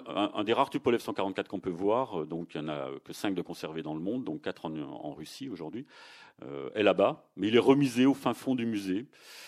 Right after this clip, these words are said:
Euh, et on peut pas, on peut pas le, l'approcher, en fait, hein. On le voit là en vol, mais le voilà dans le musée Monino.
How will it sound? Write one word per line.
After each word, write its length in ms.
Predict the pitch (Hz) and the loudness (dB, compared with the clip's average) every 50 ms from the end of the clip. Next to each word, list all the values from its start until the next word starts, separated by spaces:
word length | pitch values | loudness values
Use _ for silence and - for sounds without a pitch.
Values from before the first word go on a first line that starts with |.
| - - - _ _ - | -20 -20 -20 _ _ -10
Euh, 440 | 65 73 76 73 71 71 69 71 | -8 -6 -6 -4 -4 -4 -4 -2
et 60 | 78 87 | -2 -2
on 80 | 92 | -2
peut 120 | - 104 95 | -2 -2 0
pas, 200 | - 117 110 101 | 4 4 4 4
on 80 | 92 | 4
peut 120 | 80 - 85 | 2 -4 -4
pas 240 | - 107 101 92 | 2 4 4 6
le, 160 | 87 85 85 82 | 6 4 4 4
l'approcher, 560 | 85 87 - - 98 90 - - 90 107 135 - _ | 2 0 -2 -6 -8 -8 -6 -6 -6 -6 -8 -12 _
en 80 | - 151 | -20 -16
fait, 260 | - - - - - | -12 -10 -12 -12 -12
hein. 180 | 78 - - - - 71 | -14 -16 -16 -14 -10 -8
On 80 | 73 | -6
le 80 | 76 82 | -6 -2
voit 140 | 85 90 87 | 0 0 0
là 80 | 82 | 2
en 80 | 82 85 | 0 0
vol, 300 | 82 104 127 135 113 80 - _ _ _ - | 2 2 2 2 0 -4 -10 _ _ _ -14
mais 120 | 71 71 | -10 -8
le 100 | 71 78 | -8 -8
voilà 280 | 73 78 78 82 90 90 | -6 -4 -2 -2 -2 -2
dans 100 | 85 82 | -2 -6
le 60 | 80 | -6
musée 240 | 80 80 73 85 80 | -6 -8 -8 -10 -10
Monino. 380 | 78 73 71 71 73 87 - | -10 -10 -10 -10 -10 -12 -12